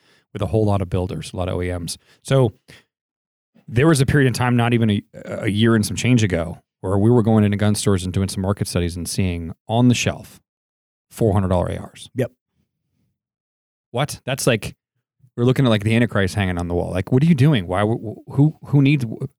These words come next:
Speaker 1: if they could only spend four hundred dollars, someone to wait six months and spend nine hundred dollars.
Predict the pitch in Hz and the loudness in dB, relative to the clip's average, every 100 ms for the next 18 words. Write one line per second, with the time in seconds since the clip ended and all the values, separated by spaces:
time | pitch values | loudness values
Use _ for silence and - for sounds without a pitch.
0 | - 110 131 127 147 135 143 127 135 131 | -14 -6 -2 2 4 2 0 2 2 2
1 | 113 117 117 - 107 98 92 123 - - | 4 2 2 2 -2 0 -2 -2 -4 -4
2 | 110 107 - 92 - 98 95 98 123 95 | 0 0 -2 -10 -10 -8 -4 -2 0 0
3 | 85 76 76 - | -4 -6 -8 -10